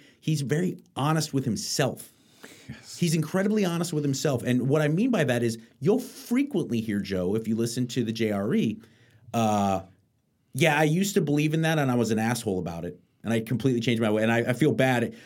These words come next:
Speaker 1: I used to be Mister Anti-Moon Landing. It was a, and I was, I was a dick about it. And I was overbearing and I needed to s-, take a step back. And I feel really bad about doing A, B, and C." Uh,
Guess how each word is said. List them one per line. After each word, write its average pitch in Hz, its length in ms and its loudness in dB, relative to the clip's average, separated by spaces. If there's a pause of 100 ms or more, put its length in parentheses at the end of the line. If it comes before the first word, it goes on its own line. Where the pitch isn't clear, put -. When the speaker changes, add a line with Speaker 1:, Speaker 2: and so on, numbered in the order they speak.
Speaker 1:
I 135 40 4
used 143 180 2
to 156 40 4
be 135 380 2 (320)
Mister 156 460 0
Anti-Moon 139 920 2
Landing. 101 320 2
It 101 100 -2
was 107 120 0
a, 113 120 -2 (220)
and 131 160 4
I 131 40 4
was, 127 160 4
I 123 120 -2
was 117 120 2
a 110 40 -2
dick 135 160 0
about 95 320 0
it. 78 40 -8
And 82 120 -2
I 110 60 4
was 110 120 2
overbearing 117 600 4
and 101 100 2
I 110 80 2
needed 123 360 4
to 113 280 0
s-, - 100 -10
take 139 220 0
a 113 40 -2
step 113 240 -2
back. 104 160 0
And 98 80 -4
I 92 40 -2
feel 110 240 2
really 110 200 2
bad 104 200 -2
about 98 220 -4
doing 104 320 0
A, 104 80 0
B, 101 160 -4
and 92 80 -4
C." 85 160 -6 (320)
Uh, 117 220 2